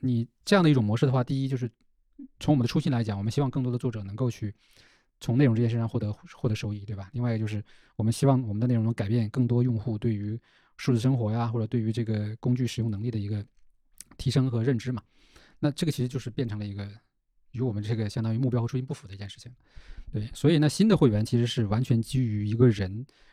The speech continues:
工作和生活这两个领域里边的，呃，怎么说呢，就是一种，呃，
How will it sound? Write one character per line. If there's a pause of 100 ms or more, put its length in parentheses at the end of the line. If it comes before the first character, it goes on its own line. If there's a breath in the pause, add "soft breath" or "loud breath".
工
作
和
生
活
这
两
个
领
域
里
边
的， (600)
呃， (300)
怎
么
说
呢，
就
是
一
种， (320)
呃，